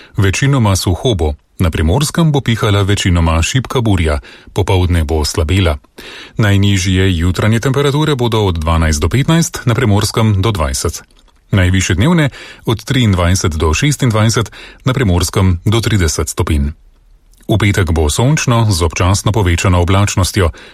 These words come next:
pihala bo šibka burja. V soboto bo sončno s popoldansko spremenljivo oblačnostjo. Možne bodo posamezne kratkotrajne plohe. Vreme ob devetih: Ljubljana zmerno oblačno, sedemnajst stopinj, Koper triindvajset, piha severovzhodnik,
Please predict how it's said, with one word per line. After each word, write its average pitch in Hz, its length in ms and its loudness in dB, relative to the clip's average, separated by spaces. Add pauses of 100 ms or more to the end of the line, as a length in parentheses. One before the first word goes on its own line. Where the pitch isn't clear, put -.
(100)
pihala 98 400 0
bo 82 140 0
šibka - 360 0
burja. 82 400 2 (540)
V 110 80 2
soboto 98 420 0
bo 78 220 0
sončno 135 560 0
s - 100 -6
popoldansko 90 800 0
spremenljivo 104 720 2
oblačnostjo. 90 720 0 (340)
Možne 135 380 0
bodo 104 240 0
posamezne 95 640 2
kratkotrajne 78 800 -2
plohe. 76 400 -2 (640)
Vreme 85 340 2
ob 73 140 0
devetih: 107 520 0 (480)
Ljubljana 117 440 2
zmerno 123 380 0
oblačno, 110 480 0
sedemnajst 76 640 -2
stopinj, 73 420 0 (140)
Koper 101 420 0
triindvajset, 80 920 0
piha 98 320 0
severovzhodnik, 113 840 0